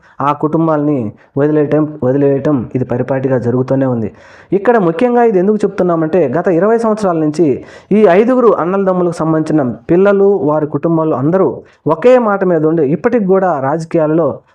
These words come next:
వాళ్ళందరూ ఎటు వెళ్ళాలి అంటే అటు వెళ్తూనే ఉన్నారు. అయితే మొన్న రెండు వేల ఇరవై నాలుగు ఎన్నికలలో కూడా అక్కడ ఎమ్మెల్యే గారు వచ్చి, ఇక్కడ చంద్రబాబు నాయుడు గారు ల్యాండ్ టైటిల్ యాక్ట్, ఇది ముఖ్యమైన విషయం, ల్యాండ్ టైటిల్ యాక్ట్ నేను రద్దు చేస్తాను అని చెప్పి ప్రజలకు హామీ ఇస్తే,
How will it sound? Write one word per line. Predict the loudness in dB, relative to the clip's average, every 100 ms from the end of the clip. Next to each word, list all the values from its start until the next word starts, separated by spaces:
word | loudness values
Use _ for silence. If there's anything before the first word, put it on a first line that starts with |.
| -4
వాళ్ళందరూ | 0 0 2 0
ఎటు | 2 2
వెళ్ళాలి | 2 2 2
అంటే | 0 0 0 0 -4
అటు | -2
వెళ్తూనే | 0 0 0 0
ఉన్నారు. | 0 0 0 -2 _ -20 _ _ -2
అయితే | 2 4 4 2
మొన్న | 2 2 0 0 0
రెండు | 0 2
వేల | 2 2
ఇరవై | 2 0
నాలుగు | 0 0 0
ఎన్నికలలో | 0 0 0 0 0
కూడా | 0 -2
అక్కడ | -4 -6 -2
ఎమ్మెల్యే | 0 0 0 0
గారు | 0 -2 -2 -4 -12 _ -6
వచ్చి, | -2 0 0 -2 _ -4
ఇక్కడ | -2 0 0 0
చంద్రబాబు | 2 4 4
నాయుడు | 4 2 2
గారు | 2 2 2 2
ల్యాండ్ | 0 0 0 -2
టైటిల్ | -2 -2 -2 -2
యాక్ట్, | -6 -4
ఇది | -2 0
ముఖ్యమైన | 0 -2 -2 -2
విషయం, | -4 -4 -6 -2
ల్యాండ్ | -2 0 -2
టైటిల్ | 0 0 0
యాక్ట్ | 0 -2 -2
నేను | -2 -2
రద్దు | -2 -2 -2
చేస్తాను | -2 -2 -2 0 -2 -4 _ -20 -6
అని | -2
చెప్పి | 0 0 0
ప్రజలకు | 0 0 0 -2
హామీ | 0 0
ఇస్తే, | 0 0 0 0